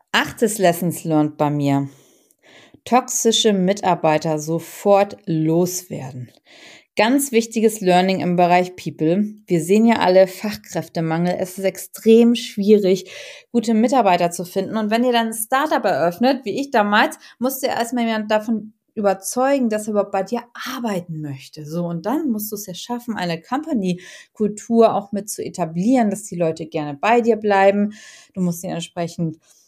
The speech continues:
ähm, Freiräume geben, also eigentlich das, was sie halt entsprechend dann haben wollen. Ja, und, ähm, da kann es dann doch schon mal sein, dass sich der ein oder andere Mitarbeiter dann halt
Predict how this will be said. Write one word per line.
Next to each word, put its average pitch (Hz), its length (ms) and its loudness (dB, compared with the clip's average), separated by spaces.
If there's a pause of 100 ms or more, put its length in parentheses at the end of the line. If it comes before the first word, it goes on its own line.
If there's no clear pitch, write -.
(200)
ähm, 165 180 0
Freiräume 214 600 2
geben, 208 260 -2
also 165 220 -2
eigentlich 165 220 -2
das, 170 200 -6
was 170 140 -8
sie 165 140 -4
halt 160 180 -2
entsprechend 156 420 -10
dann 143 200 -8
haben 254 340 -2
wollen. 233 380 2 (880)
Ja, 180 300 4 (240)
und, 196 480 2
ähm, 185 400 0
da 233 200 6
kann 254 260 -2
es 214 140 -4
dann 180 180 -2
doch 220 160 0
schon - 180 -4
mal 180 160 0
sein, 175 300 -2
dass 196 140 -8
sich 190 120 -14
der - 180 -8
ein 254 240 -2
oder 208 220 0
andere 196 260 -6
Mitarbeiter 185 720 -2
dann 175 260 -6
halt 175 360 -2